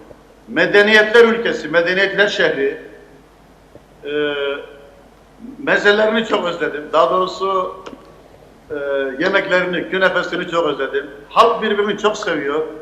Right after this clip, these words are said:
Çok güzel. Ben Hatay Türkiye'nin tek örnek şehri her konuda. Yani insanlık açısından, beraber yaşama açısından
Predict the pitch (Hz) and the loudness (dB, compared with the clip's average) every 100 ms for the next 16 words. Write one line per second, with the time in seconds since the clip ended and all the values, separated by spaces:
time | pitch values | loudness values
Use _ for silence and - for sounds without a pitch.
0 | - - - - 240 247 226 214 196 - | -18 -20 -20 0 2 2 0 0 0 -2
1 | - - - - 190 220 - - - - | -10 -18 -20 -4 -4 -4 -8 -16 -20 -2
2 | 175 214 233 233 214 226 - - - 226 | 0 2 2 2 0 -4 -12 -18 -10 -6
3 | 233 220 214 233 226 - - - - 226 | -6 -2 -2 0 -4 -8 -18 -20 0 2
4 | 240 226 208 196 - 156 139 117 185 233 | 2 2 2 0 -4 -6 -6 -8 0 2
5 | 233 208 196 160 131 - - - 143 175 | 4 2 0 -2 -4 -6 -14 -10 0 2
6 | 185 170 185 - 190 208 190 180 185 - | 2 -4 -8 -2 0 2 0 -2 -4 -10
7 | 170 151 151 135 - - 143 170 175 196 | -10 -4 -4 -4 -10 -8 -2 -2 0 -2
8 | 185 185 190 185 185 - 160 151 143 131 | -2 0 0 0 -2 -10 -10 -4 -4 -4